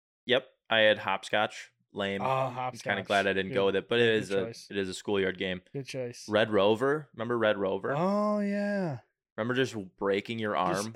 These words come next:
Speaker 1: when someone tried to run
Speaker 2: <laughs> literally
Speaker 1: through your,
Speaker 2: just
Speaker 1: your link?
Speaker 2: destroying. Yeah.
Speaker 1: Oh my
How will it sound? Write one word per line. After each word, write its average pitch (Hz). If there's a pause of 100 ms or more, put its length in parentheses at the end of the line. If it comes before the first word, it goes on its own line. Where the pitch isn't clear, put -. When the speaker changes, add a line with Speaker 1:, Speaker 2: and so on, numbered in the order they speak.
Speaker 1:
when 101
someone -
tried 101
to 233
run 208
Speaker 2:
<laughs> 220
literally 208
Speaker 1:
through 107
your, 190
Speaker 2:
just 175
Speaker 1:
your 101
link? 95
Speaker 2:
destroying. 156 (380)
Yeah. 139
Speaker 1:
Oh 117
my 90